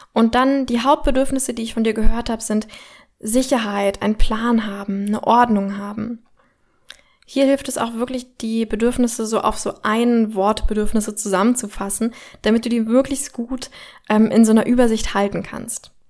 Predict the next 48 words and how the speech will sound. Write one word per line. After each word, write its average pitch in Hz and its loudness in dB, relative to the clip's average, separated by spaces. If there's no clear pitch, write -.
Und 247 6
vor - 0
allem, 226 4
damit 220 0
wir - -2
uns 220 0
auch - -4
möglichst 247 4
weit 220 -2
von - -4
irgendwelchen 247 0
Strategien 220 -2
lösen. 214 -8
Das 226 -6
heißt, 226 -2
ich 233 -6
will 254 4
jetzt 247 0
nicht 302 2
mehr 262 4
hier 240 0
zu, - -4
hier 240 0
stehen 233 -2
und 220 2
sagen, 220 -2
okay, 233 -4
die 214 -2
Verantwortliche 247 0
hat 214 -2
ein 214 2
Bedürfnis 240 2
danach, 214 -2
ihr 220 0
Physikstudium 208 -2
zu - -6
Ende 180 -2
zu - -8
führen. 208 -4
Weil 220 2
das 247 0
ist 277 -6
kein 285 2
Bedürfnis, 233 2
das 226 -4
ist 254 -4
eine 247 2
Strategie, 233 0